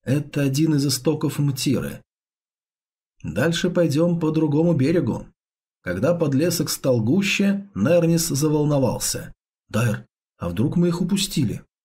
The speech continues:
Нет, не упустим. Даже если мы вернемся обратно и пройдем по следу волокуш, мы их все равно догоним. Да и не будут они все время идти. Обязательно остановятся отдохнуть. Не волнуйся. Сейчас пройдем еще немного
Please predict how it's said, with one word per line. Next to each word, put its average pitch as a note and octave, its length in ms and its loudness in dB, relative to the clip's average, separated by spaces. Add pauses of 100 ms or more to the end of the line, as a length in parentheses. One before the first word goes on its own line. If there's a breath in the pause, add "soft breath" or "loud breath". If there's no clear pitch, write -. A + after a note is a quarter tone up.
(340)
Нет, F2 520 -6
не D3 180 0
упустим. G#2+ 600 -6 (220 soft breath)
Даже F#3+ 360 2
если F#3+ 320 2
мы F#3 140 2
вернемся E3 540 2
обратно - 600 0 (120)
и F3+ 100 -2
пройдем F3 440 2
по D#3+ 100 0
следу E3+ 360 0
волокуш, B2+ 520 2 (260)
мы A3 200 2
их G3+ 100 0
все - 160 -2
равно G3 260 4
догоним. G#2+ 580 0 (280)
Да E3 160 0
и G3+ 80 4
не G3 120 2
будут F3+ 280 2
они C#3+ 200 2
все A2 220 -2
время B2 340 2
идти. - 480 -6 (160)
Обязательно F#3+ 680 2
остановятся C3 600 0
отдохнуть. A#2+ 640 -2 (240)
Не A#2+ 120 0
волнуйся. B2 640 0 (280)
Сейчас G#3+ 380 -2
пройдем E3+ 460 2
еще C#3+ 240 0
немного F3+ 640 2